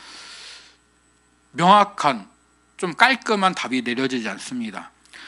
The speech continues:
어쩌면 믿는 자로서 내가 이 어려운 상황에 내가 어떻게 행동해야 될까 고민했을 것 같-, 고민했던 것일 수도 있습니다. 하지만 이런 이유를 들-, 이 이유를 들기에는 야곱이 하나님의 지혜나 도움을 구하는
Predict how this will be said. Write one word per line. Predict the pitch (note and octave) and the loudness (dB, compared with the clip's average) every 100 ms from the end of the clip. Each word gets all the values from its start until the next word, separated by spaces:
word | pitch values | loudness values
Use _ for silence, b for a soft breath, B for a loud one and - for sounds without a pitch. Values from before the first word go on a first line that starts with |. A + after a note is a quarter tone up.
| B | B
어쩌면 | E3+ F#3+ A3 G#3 | 6 8 8 6
믿는 | E3 F#3 A#3+ A#3 | 4 4 4 6
자로서 | A3+ G3+ F#3+ | 6 6 2
내가 | E3 E3 | 4 6
이 | E3 F3+ G#3 G#3 G#3 _ _ - | 4 6 4 2 -2 _ _ 0
어려운 | E3 G3 G#3 | 6 8 6
상황에 | F3+ G#3 G3+ E3 | 4 4 6 4
내가 | D#3+ C#3 | 4 4
어떻게 | D3+ G#3+ F#3+ | 2 0 0
행동해야 | F#3 A3+ A3+ G#3+ | 0 2 2 2
될까 | F3 - E3+ F3 | 2 2 2 2
고민했을 | - E3 G#3 G3+ G3+ - G3 F#3+ A3+ | -2 -2 0 0 -4 -4 -4 -2 -2
것 | A3 F#3 | 0 0
같-, | - - _ _ _ - | -2 -8 _ _ _ -20
고민했던 | - E3+ G3 F#3+ F#3+ G#3 | -2 4 6 4 2 -2
것일 | F#3+ F3+ F3 | 0 0 0
수도 | E3+ C#3+ D3 D#3+ | -4 -4 -4 -2
있습니다. | A#2 B2+ B2+ G#2 - B B B B B B | -4 -4 -4 -6 -10 B B B B B B
하지만 | A3+ A#3 A3+ F#3 | 4 8 8 8
이런 | F#3 A3+ | 8 8
이유를 | F#3+ F#3+ G3+ | 6 6 6
들-, | F#3+ E3 | 4 0
이 | D#3 F3 B3 G#3 | 2 6 8 8
이유를 | F3 F#3 F3+ | 8 8 8
들기에는 | D3 D3+ D#3 E3+ C#3 | 6 6 4 4 4
야곱이 | C#3+ E3 F3+ F3+ | 6 6 6 4
하나님의 | - A#3+ B3 A#3 A3 | 6 6 6 4 2
지혜나 | - D#3+ F3+ F3+ F3+ - _ D3+ D3 C#3+ | 2 2 4 4 2 -2 _ -4 0 0
도움을 | - E3+ G3+ G3 | 4 4 4 2
구하는 | - C#3+ D3+ E3+ F3+ | 0 4 4 4 -2